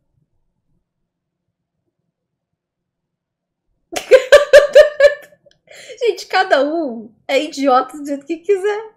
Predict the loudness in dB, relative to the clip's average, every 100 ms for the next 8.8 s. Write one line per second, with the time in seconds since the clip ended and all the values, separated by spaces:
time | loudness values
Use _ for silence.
0 | _ _ -12 -8 -6 -6 -6 -10 -14 -16
1 | -12 -8 -8 -10 -12 -14 -18 _ _ -20
2 | -20 -20 -18 -8 0 2 2 0 0 0
3 | -2 -2 0 -2 -4 -6 -6 -8 -8 -14
4 | -10 -8 -8 -8 -8 -6 -6 -4 -4 0
5 | 0 0 -4 -6 -6 -4 -4 -4 -6 -10
6 | -14 -12 -12 -12 -10 -4 0 2 2 0
7 | -2 -6 -12 _ _ _ -10 -4 -4 -2
8 | -4 -2 0 0 -2 -6 -8